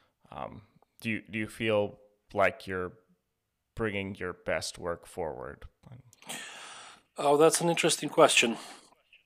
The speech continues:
Speaker 2: Again, multifaceted answer. On one hand, especially even in the first weeks when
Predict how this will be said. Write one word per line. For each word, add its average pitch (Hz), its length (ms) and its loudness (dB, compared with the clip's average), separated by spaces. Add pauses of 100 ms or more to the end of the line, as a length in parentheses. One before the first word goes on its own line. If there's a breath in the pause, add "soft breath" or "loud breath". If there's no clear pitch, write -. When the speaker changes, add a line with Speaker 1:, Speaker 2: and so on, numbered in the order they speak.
(380)
Speaker 2:
Again, 151 540 8 (240)
multifaceted 143 760 4
answer. 127 420 4 (420 loud breath)
On 131 480 6
one 147 220 6
hand, 151 480 4 (640)
especially 147 720 2
even 151 380 6
in 131 240 -2
the 113 100 -2
first - 500 0
weeks 123 560 -2 (160)
when 104 440 -2